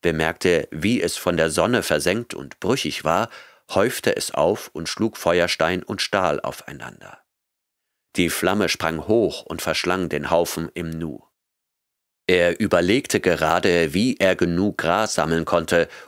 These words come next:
um die ganze Nacht ein Feuer zu unterhalten, als ihm bewusst wurde, dass er Besuch hatte.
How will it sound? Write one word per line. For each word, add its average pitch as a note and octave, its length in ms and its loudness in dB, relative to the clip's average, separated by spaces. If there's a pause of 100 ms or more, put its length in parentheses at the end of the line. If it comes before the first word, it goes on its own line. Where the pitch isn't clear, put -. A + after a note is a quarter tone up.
um G#2 140 0
die F2 80 2
ganze F2 300 0
Nacht A2+ 360 -2
ein E2 160 -2
Feuer E2+ 380 2
zu - 120 0
unterhalten, F#2 580 0 (440)
als - 380 -8
ihm G2+ 160 -8
bewusst E2 520 -10
wurde, D2 380 -12 (480)
dass - 360 -4
er D2+ 120 -4
Besuch F#2 680 -12
hatte. - 300 -18